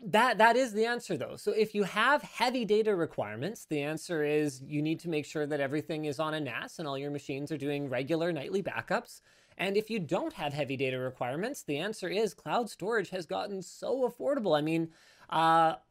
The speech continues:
uh, the, the, the sponsor that we work with all the time, the forty-five Drives, builds their, builds their storage box,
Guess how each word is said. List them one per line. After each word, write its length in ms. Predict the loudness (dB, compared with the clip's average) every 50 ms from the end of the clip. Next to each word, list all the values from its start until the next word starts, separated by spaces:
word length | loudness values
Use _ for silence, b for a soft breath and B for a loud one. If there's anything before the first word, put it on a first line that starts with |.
| _
uh, 200 | -2 0 0 0
the, 440 | 0 2 2 4 6 6 6 4 4
the, 220 | 4 4 4 4 6 6
the 240 | 6 6 6 4
sponsor 420 | 2 0 0 0 0 0 0 -2 0
that 160 | 0 2 2
we 140 | 4 4 4
work 240 | 4 4 2 2 0
with 160 | 0 2 6
all 120 | 4 4
the 120 | 4 4 0
time, 480 | 0 -2 0 0 -2 -4 -6 -4 0
the 360 | 2 4 6 6 6 4 4 2
forty-five 420 | 2 0 0 2 4 4 4 4 4
Drives, 420 | 4 6 8 8 8 6 4 0
builds 340 | -4 -2 -2 -2 -4 -6 -2
their, 520 | 0 2 2 4 4 4 2 2 2 0
builds 320 | -2 -2 -4 -4 -4 -4 -4
their 300 | -2 0 2 2 0 -2
storage 420 | -2 -4 -2 0 0 0 -2 0
box, 240 | 0 0 0 0 -2